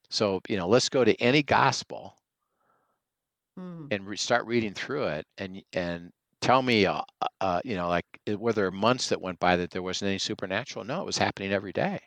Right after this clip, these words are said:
Speaker 2: No.
Speaker 1: Uh, and by the way, John said, if we wrote down everything that happened,
Speaker 2: <laughs>
Speaker 1: uh, we couldn't
Speaker 2: There
Speaker 1: even
Speaker 2: wouldn't be
Speaker 1: fill the,
Speaker 2: enough to
Speaker 1: the book, books
Speaker 2: contain
Speaker 1: of the
Speaker 2: it,
Speaker 1: world, you
Speaker 2: yeah. <laughs>
Speaker 1: know? And so,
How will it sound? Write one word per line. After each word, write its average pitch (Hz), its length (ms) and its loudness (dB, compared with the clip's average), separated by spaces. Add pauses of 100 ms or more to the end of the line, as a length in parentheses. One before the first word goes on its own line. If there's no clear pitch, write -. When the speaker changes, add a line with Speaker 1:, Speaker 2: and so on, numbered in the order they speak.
(260)
Speaker 2:
No. 165 360 -8 (440)
Speaker 1:
Uh, - 100 -10 (100)
and 110 120 0
by 107 140 8
the 98 80 4
way, 104 140 4
John 123 340 -2
said, 87 340 -4
if - 180 -4
we 127 140 -6
wrote 120 400 -8
down 135 240 -4
everything 131 340 -6
that 113 120 -2
happened, 214 400 -2 (200)
Speaker 2:
<laughs> 170 140 -10 (520)
Speaker 1:
uh, 95 300 2
we 135 120 -4
couldn't 147 200 -2
Speaker 2:
There 110 60 0
Speaker 1:
even - 80 -2
Speaker 2:
wouldn't - 100 -2
be - 0 -
Speaker 1:
fill 110 220 4
the, 98 80 2
Speaker 2:
enough 165 280 -4
to 98 100 -4
Speaker 1:
the - 0 -
book, 113 320 -2
books 226 240 -2
Speaker 2:
contain - 20 -2
Speaker 1:
of 95 60 -2
the 92 60 -4
Speaker 2:
it, 90 40 -8
Speaker 1:
world, - 300 -4
you 90 100 -4
Speaker 2:
yeah. - 0 -
<laughs> - 0 -
Speaker 1:
know? 87 120 -4
And - 200 -6
so, 92 340 -2